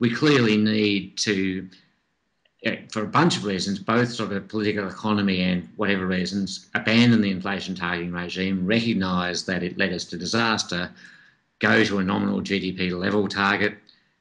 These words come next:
And the good thing about this is that it gives us,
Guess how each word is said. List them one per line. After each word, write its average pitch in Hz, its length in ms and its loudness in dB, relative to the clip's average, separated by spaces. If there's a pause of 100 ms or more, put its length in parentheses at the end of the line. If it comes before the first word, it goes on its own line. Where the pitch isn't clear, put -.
(200)
And 104 200 2
the 113 60 0
good 117 220 0
thing 113 120 2
about 208 340 4
this 101 200 -2
is 98 300 -4
that 101 180 0
it 90 240 -8
gives 104 380 -2
us, - 580 -2